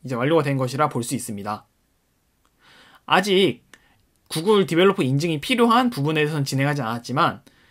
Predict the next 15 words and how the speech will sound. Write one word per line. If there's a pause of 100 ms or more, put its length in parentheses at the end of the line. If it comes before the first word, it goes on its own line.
(140)
기본적으로 (340)
플러터나 (500)
그리고 (460)
안드로이드, (160)
아이오에스
네이티브
설정은 (300)
어느
정도
완료된
것이라
보실
수
있겠습니다. (4000)
다음에는